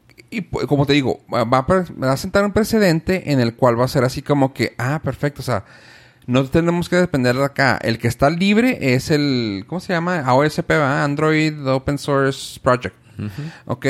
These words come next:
Speaker 1: Si ya lo que está abierto es Android, perfecto. O sea, si no puede, si no tiene, no podemos depender de Google, todo lo que quieras sentar,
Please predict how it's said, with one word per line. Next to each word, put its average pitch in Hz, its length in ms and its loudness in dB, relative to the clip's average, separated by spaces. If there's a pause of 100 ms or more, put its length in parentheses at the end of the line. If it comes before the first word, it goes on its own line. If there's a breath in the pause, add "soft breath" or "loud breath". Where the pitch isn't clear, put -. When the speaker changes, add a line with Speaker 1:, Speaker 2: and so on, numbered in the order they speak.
(560 loud breath)
Speaker 1:
Si - 180 -6
ya 147 140 4
lo 165 180 0
que - 80 -8
está 160 160 0
abierto 165 460 2
es - 180 -2 (140)
Android, 143 500 2 (300)
perfecto. 123 520 -10
O - 60 -20
sea, - 140 -10 (440)
si 110 140 -8
no 143 160 2
puede, 202 300 2
si 175 100 -2
no 185 100 2
tiene, 190 240 -4
no 180 220 -2
podemos 208 280 0
depender 160 360 0
de 165 800 0 (500)
Google, 165 460 0 (880 soft breath)
todo 175 240 -2
lo 190 80 -4
que 151 160 -12
quieras 170 240 0
sentar, 170 420 -2